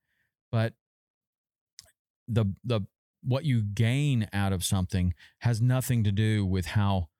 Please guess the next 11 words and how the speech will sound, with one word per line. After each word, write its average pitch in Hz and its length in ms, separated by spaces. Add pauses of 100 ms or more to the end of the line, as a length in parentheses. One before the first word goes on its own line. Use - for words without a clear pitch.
(320)
difficult 104 540
the 92 120
event 98 420
is. - 400 (440)
The 110 220 (140)
difficulty 123 640
of 92 100
the 92 80
event 104 380 (140)
only 139 580 (680)
matters 104 800